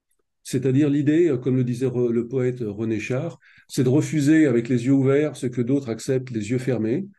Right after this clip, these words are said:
Donc, il y a des moments où on peut se trouver dans une institution ou dans un pays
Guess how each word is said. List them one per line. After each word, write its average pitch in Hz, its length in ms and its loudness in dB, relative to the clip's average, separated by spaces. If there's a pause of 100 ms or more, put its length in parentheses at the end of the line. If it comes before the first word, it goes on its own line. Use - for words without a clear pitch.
(360)
Donc, 117 200 0
il - 40 -4
y - 20 2
a 123 40 4
des 123 120 0
moments 143 300 4
où 139 80 4
on 127 60 0
peut 131 160 -4
se 131 120 -6
trouver 139 260 0
dans 131 100 2
une 123 180 0
institution 135 840 0
ou 135 80 2
dans 123 240 0
un 131 80 2
pays 135 500 0